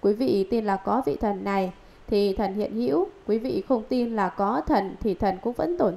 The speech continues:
tại như thường. Chẳng qua là quý vị không nhận biết được mà thôi. Chớ nên cho rằng cái gì mình không tin thì không có thật, bởi suy nghĩ như thế là rất ngu xuẩn. Phải biết rằng bất luận quý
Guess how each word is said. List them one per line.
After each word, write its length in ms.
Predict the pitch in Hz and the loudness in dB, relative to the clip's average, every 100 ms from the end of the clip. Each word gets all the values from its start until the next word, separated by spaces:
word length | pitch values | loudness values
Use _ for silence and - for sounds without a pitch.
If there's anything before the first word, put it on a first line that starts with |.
| - | -2
tại 200 | 196 - | -4 -4
như 160 | 254 | -4
thường. 300 | 294 247 190 175 - - - | 2 2 2 -2 -14 -20 -14
Chẳng 220 | - 214 180 | -2 -2 0
qua 200 | 233 226 | 2 2
là 100 | 214 | 2
quý 180 | 185 214 | 0 0
vị 300 | 226 254 190 | 0 0 0
không 160 | 247 220 | 0 -2
nhận 200 | 220 - | -4 -2
biết 180 | 294 330 | -4 0
được 180 | 208 180 | 0 0
mà 160 | 190 180 | -4 -6
thôi. 320 | - 262 269 269 - - - | 2 4 4 2 -8 -20 -2
Chớ 160 | 202 | 0
nên 300 | 202 247 233 | 2 2 0
cho 160 | 208 220 | 0 0
rằng 240 | 202 196 185 | 2 0 0
cái 120 | 254 | 0
gì 240 | 294 233 | 2 2
mình 240 | 185 190 175 | 0 -2 0
không 180 | 240 220 | 0 0
tin 380 | 247 240 220 214 | 0 0 0 -2
thì 380 | 220 196 180 180 | 0 2 2 0
không 160 | 226 208 | 0 0
có 140 | 254 | 0
thật, 240 | 311 254 - - - - | 2 2 2 -4 -20 -4
bởi 140 | 202 175 | 0 2
suy 160 | 226 | 2
nghĩ 180 | 214 240 | 0 0
như 180 | 254 214 | 0 0
thế 340 | 233 202 254 | 2 2 2
là 160 | 330 202 | 2 2
rất 220 | 269 339 | 0 0
ngu 160 | 294 294 | 0 2
xuẩn. 280 | - 190 170 - - - | 4 2 0 -14 -16 -2
Phải 160 | 190 | 0
biết 220 | 202 311 | 2 2
rằng 240 | 226 190 175 - | 2 2 0 -2
bất 140 | 262 | 2
luận 220 | 262 226 202 | 4 2 2
quý 140 | 220 | 0